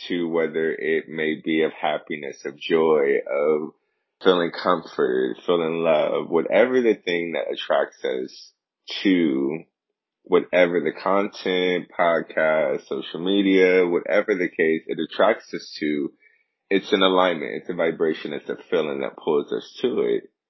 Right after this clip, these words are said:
So I wanted to really create something that I am able to really unpack so people can see certain why you may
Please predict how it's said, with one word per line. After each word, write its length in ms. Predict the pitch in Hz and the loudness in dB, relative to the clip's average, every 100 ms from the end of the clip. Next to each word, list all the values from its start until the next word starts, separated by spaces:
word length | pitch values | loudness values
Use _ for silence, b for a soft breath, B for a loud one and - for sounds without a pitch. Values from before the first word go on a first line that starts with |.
| _ _ _ _ _ | _ _ _ _ _
So 160 | - 123 | 0 6
I 100 | 104 | 6
wanted 380 | 104 117 147 156 - | 6 2 0 -2 -4
to 80 | 127 | -2
really 340 | 113 104 92 | 0 -2 -4
create 380 | - 90 87 - | -6 -2 -2 -2
something 440 | - 82 - 82 | -10 -12 -8 -4
that 260 | 78 67 - | -2 -2 0
I 440 | 80 78 80 58 | 2 2 2 0
am 140 | 76 50 | -4 -2
able 380 | 78 73 78 - - | -2 -2 -6 -6 -8
to 200 | 85 80 | -4 -2
really 300 | 76 80 78 - | 0 0 0 -4
unpack 600 | 78 73 - 80 73 - | -6 -8 0 2 2 -4
so 200 | - 80 | -8 -8
people 340 | - 85 87 | -4 -6 -6
can 180 | - 87 | -10 -14
see 380 | - - 73 73 | -14 -8 -6 -6
certain 440 | - 78 - 73 | -4 -4 -2 -2
why 280 | 76 76 82 | 2 6 6
you 200 | 85 82 | 4 0
may 240 | 78 71 | -2 -2